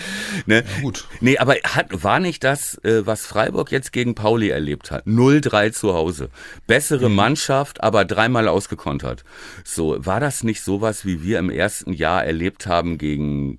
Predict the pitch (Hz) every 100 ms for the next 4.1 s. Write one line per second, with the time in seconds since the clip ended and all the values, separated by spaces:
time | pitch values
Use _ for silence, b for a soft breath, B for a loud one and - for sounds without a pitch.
0 | - 78 76 73 87 - - 76 73 76
1 | 78 71 76 80 101 87 87 87 90 65
2 | 76 73 76 76 76 80 95 - 85 87
3 | - - 78 73 71 - B B B 135